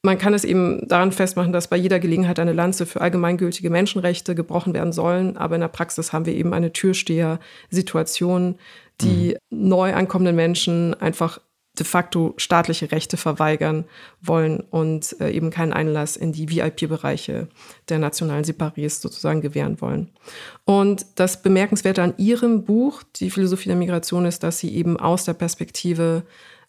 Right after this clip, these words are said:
Speaker 1: eines migrierenden Menschen schreibt, nicht weil sie diese Perspektive einnimmt, sondern die philosophische Diskussionsperspektive, also als Startpunkt für ein philosophisches Denken über,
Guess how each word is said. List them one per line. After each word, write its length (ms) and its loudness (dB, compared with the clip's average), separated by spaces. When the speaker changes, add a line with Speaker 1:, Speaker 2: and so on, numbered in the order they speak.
Speaker 1:
eines 600 0
migrierenden 640 2
Menschen 580 0
schreibt, 720 0
nicht 400 2
weil 180 2
sie 480 0
diese 180 0
Perspektive 560 -2
einnimmt, 400 2
sondern 440 0
die 100 -6
philosophische 1120 2
Diskussionsperspektive, 1700 0
also 600 2
als 420 -2
Startpunkt 720 2
für 380 0
ein 160 0
philosophisches 640 0
Denken 480 2
über, 360 0